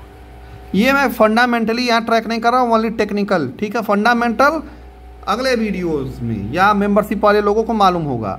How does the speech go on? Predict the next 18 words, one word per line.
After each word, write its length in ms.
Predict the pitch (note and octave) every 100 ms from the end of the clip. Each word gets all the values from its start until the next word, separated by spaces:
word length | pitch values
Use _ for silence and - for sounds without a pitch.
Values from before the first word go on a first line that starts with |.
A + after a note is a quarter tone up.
| D3+
already। 400 | D#3+ D#3+ D3 A#2 - - - F3
Rights 360 | F#3 A#3+ C#4
में 120 | C4 C4+
क्या 120 | C4+
करना 260 | C4 C4+ D4
है, 60 |
कुछ 260 | D4 B3 -
नहीं 160 | E3 C#3+
करना 260 | C3 B2+
है 80 | B2+
एकदम, 280 | C3 A#2+ A#2+ A#2+ - - - - -
Traders 400 | G3 G#3 B3 A3+
के 100 | B3
लिए 160 | B3 B3+
कुछ 240 | - G3+
भी 160 | G#3 B3+
नहीं 200 | B3+ B3+
है। 200 | C4 C#4+